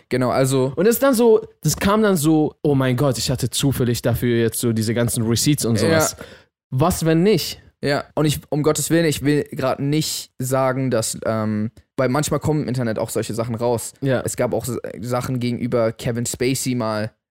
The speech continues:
Speaker 2: Genau.
Speaker 1: ähm, oder gegenüber anderen, äh, Schauspielern, wo quasi einfach offenbart wurde, dass die scheinbar mal was gemacht haben, was, was nicht richtig war. Und
Speaker 2: Ist ja auch wichtig.
Speaker 1: Genau.
Speaker 2: Es ist super, dass das rauskommt.
Speaker 1: Genau.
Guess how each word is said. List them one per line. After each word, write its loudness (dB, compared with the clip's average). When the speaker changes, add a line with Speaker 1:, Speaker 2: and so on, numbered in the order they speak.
Speaker 2:
Genau. -2
Speaker 1:
ähm, 0
oder 0
gegenüber -2
anderen, -2
äh, 0
Schauspielern, -2
wo 2
quasi 0
einfach 0
offenbart 0
wurde, 2
dass -2
die -4
scheinbar 0
mal 0
was -2
gemacht -2
haben, -2
was, -4
was -4
nicht 0
richtig -2
war. 0
Und -2
Speaker 2:
Ist 0
ja 6
auch 2
wichtig. 0
Speaker 1:
Genau. 4
Speaker 2:
Es 0
ist -2
super, 4
dass 0
das -4
rauskommt. -2
Speaker 1:
Genau. 2